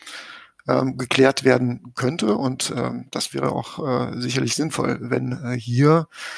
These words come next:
das internationale Restrukturierungsrecht auch auf europäischer Ebene fortentwickelt würde.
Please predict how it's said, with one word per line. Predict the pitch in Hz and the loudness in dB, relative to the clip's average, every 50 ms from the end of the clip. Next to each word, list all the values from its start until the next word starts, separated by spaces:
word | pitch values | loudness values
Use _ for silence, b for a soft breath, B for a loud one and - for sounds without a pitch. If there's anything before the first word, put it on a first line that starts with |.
| B B B B - | B B B B -2
das | 135 127 - | 0 0 0
internationale | - 127 123 127 131 127 - - - 117 113 120 127 131 131 127 127 123 123 123 - | 0 0 2 4 4 2 2 0 2 4 6 6 8 8 6 6 6 4 2 0 0
Restrukturierungsrecht | 135 127 - 123 120 120 120 131 139 131 123 - - 123 120 - - - - | 0 0 0 0 -2 0 2 2 2 2 0 0 0 0 0 0 -4 -4 -4
auch | 127 120 | -2 -2
auf | 123 - - | -2 -2 -2
europäischer | 117 110 120 - 127 123 123 - - 147 | -2 -2 -2 -2 -2 -2 -2 -2 -2 -4
Ebene | 135 120 - 123 120 | -4 -6 -6 -6 -8
fortentwickelt | - - 135 123 - 120 - - - - 131 - - | -8 -6 -6 -6 -6 -8 -12 -12 -14 -12 -14 -12 -10
würde. | - 127 120 113 120 | -12 -10 -10 -12 -14